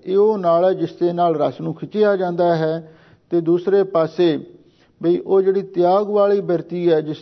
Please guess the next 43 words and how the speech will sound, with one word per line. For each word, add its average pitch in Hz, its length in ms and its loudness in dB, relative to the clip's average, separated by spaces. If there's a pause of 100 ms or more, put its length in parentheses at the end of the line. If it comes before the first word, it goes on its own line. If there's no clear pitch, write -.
ਦੇ 175 80 -4
ਨਾਲ 175 280 -2
ਆਸਰੀ 170 480 -2
ਸੰਪਦਾ 160 500 -2
ਨੂੰ 170 200 -6
ਬਾਹਰ 147 280 -2
ਕੱਢਿਆ 180 460 0
ਜਾਂਦਾ 160 300 -2
ਹੈ, 170 140 2
ਔਗੁਣਾਂ 165 460 -2
ਤੇ 170 260 -2
ਐਬ 156 240 -2
ਨੂੰ 165 180 -6
ਬਾਹਰ 185 260 2
ਕੱਢਿਆ 180 400 0
ਜਾਂਦਾ 147 400 -2
ਹੈ, 156 240 -2
ਇਹ 165 120 -2
ਦੂਸਰੀ 156 400 -2
ਨਾਲੀ 139 360 -2
ਹੈ। 143 380 -4 (420)
"ਕਨਕ 220 340 -2
ਕਲਸ 185 520 0
ਇੱਕ 180 200 -4
ਪਾਇਆ", 120 420 -6 (480)
ਇੱਕ 190 180 0
ਸੋਨੇ 196 440 -6
ਦਾ 202 220 0
ਕਲਸ 185 520 -2
ਘੜਾ 151 280 2
ਵੀ, 160 180 -2
ਇੱਕ 156 180 -4
ਪਿਆਲਾ 165 480 0
ਵੀ 196 180 0
ਅਸੀਂ 175 200 -8
ਪ੍ਰਾਪਤ 151 440 -4
ਕੀਤਾ 147 400 -2
ਹੈ। 156 200 0
ਉਹ 175 220 -2
ਕੀ 175 220 -4
ਹੈ? 175 140 0
ਸ਼ੁੱਧ 196 320 -2
ਹਿਰਦਾ। 127 460 -4